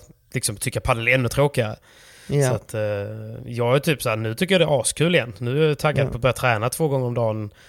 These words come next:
Speaker 1: för att jag har tagit ett, liksom, nästan en månad off, liksom.
Speaker 2: Precis, man behöver det ibland. Just
Speaker 1: Mm.
Speaker 2: för att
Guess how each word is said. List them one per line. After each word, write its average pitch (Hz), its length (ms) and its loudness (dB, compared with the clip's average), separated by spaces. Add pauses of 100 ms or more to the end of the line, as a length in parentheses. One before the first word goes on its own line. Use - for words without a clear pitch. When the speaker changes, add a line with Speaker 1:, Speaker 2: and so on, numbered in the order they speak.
(160)
Speaker 1:
för 123 220 0
att 113 160 -2
jag 117 80 2
har 110 80 2
tagit - 420 -6 (180)
ett, - 280 -8
liksom, 117 320 -8
nästan 120 280 -4
en 113 80 -2
månad 113 360 0
off, 131 220 -4
liksom. 117 300 -10 (720)
Speaker 2:
Precis, 147 380 0
man 147 160 2
behöver 147 460 4
det 180 120 4
ibland. 151 400 0 (460)
Just 151 240 4
Speaker 1:
Mm. 127 140 4
Speaker 2:
för 131 100 2
att - 240 -6